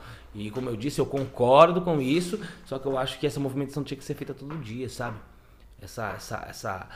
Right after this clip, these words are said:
agressão verbal tinha que ser feita todo dia. Essa cobrança tinha que ser feita todo dia. Ah, que a gente quer impeachment, a gente quer que isso aí tinha que ser feito todo dia. Eu, ah, hoje morreram cem mil pessoas,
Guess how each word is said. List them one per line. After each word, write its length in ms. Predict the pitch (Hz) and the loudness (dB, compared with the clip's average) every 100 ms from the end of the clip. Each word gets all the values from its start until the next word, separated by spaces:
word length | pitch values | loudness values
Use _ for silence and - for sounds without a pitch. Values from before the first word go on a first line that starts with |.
| - | -10
agressão 440 | 113 107 117 127 | -6 -6 -4 -4
verbal 420 | 131 127 101 110 135 | -2 0 2 4 4
tinha 160 | 123 | 0
que 60 | 117 | -6
ser 80 | 117 | -6
feita 200 | 135 117 | -6 -6
todo 240 | 127 135 | -8 -6
dia. 360 | 127 104 120 120 - - | -6 -4 -4 -4 -6 -8
Essa 160 | - | -6
cobrança 460 | 110 147 120 131 131 | -2 -2 2 0 0
tinha 140 | 143 | -4
que 80 | 120 | -6
ser 80 | 120 | -4
feita 200 | 143 135 | -4 -4
todo 160 | 139 | -2
dia. 440 | 139 98 110 127 117 - - | -4 -4 -2 -2 -2 -6 -2
Ah, 220 | 117 156 | 2 4
que 100 | - | 2
a 40 | |
gente 240 | 127 143 - | -2 -4 -4
quer 180 | 151 143 | 0 0
impeachment, 460 | 139 123 135 127 | 0 -4 -4 -6
a 20 | |
gente 160 | 123 120 | -6 -4
quer 120 | 139 | -4
que 60 | 123 | -2
isso 80 | 143 | 0
aí 80 | |
tinha 280 | 135 - 151 | 0 -2 -4
que 60 | 143 | -4
ser 80 | 147 | -2
feito 200 | 151 - | -2 0
todo 220 | 147 143 | 2 2
dia. 420 | 107 127 139 139 - - | 2 4 4 4 -2 -4
Eu, 80 | 127 | 4
ah, 200 | 135 143 | 6 8
hoje 240 | 156 160 | 8 8
morreram 380 | 165 151 151 156 | 8 6 8 6
cem 180 | 151 175 | 4 4
mil 140 | 160 | 6
pessoas, 480 | 160 135 - 180 160 | 4 2 6 8 8